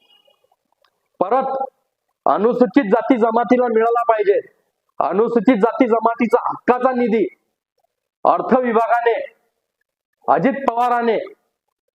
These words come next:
कसा काय लाडक्या बहिणीकडे ट्रान्सफर केला? तुम्ही योजना चालू करताना असं जाहीर करायचं होतं की अनुसूचित जाती जमातीचा निधी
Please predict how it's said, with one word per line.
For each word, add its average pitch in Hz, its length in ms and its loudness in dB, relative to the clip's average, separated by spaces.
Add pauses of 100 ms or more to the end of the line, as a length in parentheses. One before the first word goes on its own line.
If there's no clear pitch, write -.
(600)
कसा 185 260 0
काय 254 160 -2
लाडक्या 226 340 0
बहिणीकडे 226 440 0
ट्रान्सफर 196 500 -2
केला? 220 420 0 (1900)
तुम्ही 214 240 2
योजना 202 340 0
चालू 233 260 -2
करताना 240 720 -2 (2250)
असं - 180 0
जाहीर 233 420 0
करायचं 254 260 0
होतं - 440 -2 (460)
की 220 80 4
अनुसूचित 220 540 0
जाती 233 300 0
जमातीचा 233 480 2
निधी 233 560 -2